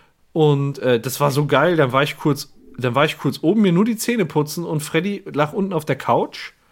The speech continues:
und, äh, wollte unbedingt noch <laughs> Fernsehen gucken. Und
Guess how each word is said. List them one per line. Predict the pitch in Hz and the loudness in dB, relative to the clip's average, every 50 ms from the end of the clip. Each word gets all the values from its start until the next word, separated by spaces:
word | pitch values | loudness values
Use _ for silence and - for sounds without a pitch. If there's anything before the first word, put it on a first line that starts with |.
| _ _ _ _ _ _ _ _ _ _ _ | _ _ _ _ _ _ _ _ _ _ _
und, | _ 151 151 151 156 156 151 - | _ 2 4 4 4 0 0 0
äh, | 135 131 135 117 | 0 2 2 4
wollte | 127 165 202 214 196 | 4 4 4 4 4
unbedingt | 175 190 220 220 220 196 196 | 2 4 4 4 2 2 2
noch | 190 - | 2 2
<laughs> | 196 147 | 2 2
Fernsehen | - 190 214 262 320 311 240 202 143 | 4 4 6 6 6 6 4 4 4
gucken. | - 165 147 123 127 135 208 269 - _ _ _ _ - - - - - _ | 4 2 2 2 2 -2 -2 -2 -6 _ _ _ _ -20 -20 -20 -20 -10 _
Und | - 143 | 0 0